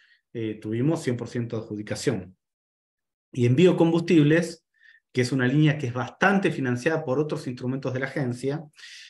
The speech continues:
eh, hemos, solamente financiamos uno.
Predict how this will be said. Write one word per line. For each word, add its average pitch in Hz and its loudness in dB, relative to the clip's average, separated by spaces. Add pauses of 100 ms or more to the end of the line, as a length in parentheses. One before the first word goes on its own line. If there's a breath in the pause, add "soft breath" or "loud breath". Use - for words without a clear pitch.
(120 loud breath)
eh, 117 2
hemos, 135 -6
solamente 139 0
financiamos 110 -8
uno. 92 -10